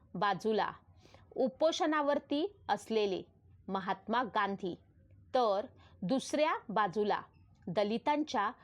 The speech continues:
हक्कासाठी ठाम उभे असलेले डॉक्टर बाबासाहेब आंबेडकर, या दोघांच्या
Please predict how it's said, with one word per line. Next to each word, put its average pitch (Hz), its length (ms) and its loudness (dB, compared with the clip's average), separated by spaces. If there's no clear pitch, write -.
हक्कासाठी 240 880 -2
ठाम 233 380 0
उभे 233 280 0
असलेले 196 540 0
डॉक्टर 190 520 0
बाबासाहेब 226 680 2
आंबेडकर, 185 560 -2
या 349 140 2
दोघांच्या 269 760 2